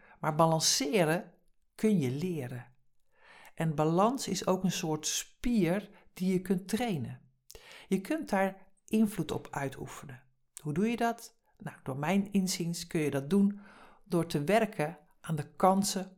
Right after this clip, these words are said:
op werkgeluk. In het onderwijs zie ik zes kansen op werkgeluk.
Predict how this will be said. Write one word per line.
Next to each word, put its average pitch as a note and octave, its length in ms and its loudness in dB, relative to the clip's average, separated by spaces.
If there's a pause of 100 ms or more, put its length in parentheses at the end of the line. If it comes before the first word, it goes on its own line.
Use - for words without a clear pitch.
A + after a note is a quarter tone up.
op F3 180 -2
werkgeluk. C3 680 -8 (880)
In G#3+ 140 10
het A#3 80 8
onderwijs A#3 600 8
zie G#3 220 6
ik G3+ 160 0
zes D3 380 6
kansen F3+ 600 2
op E3+ 180 0
werkgeluk. B2+ 640 -6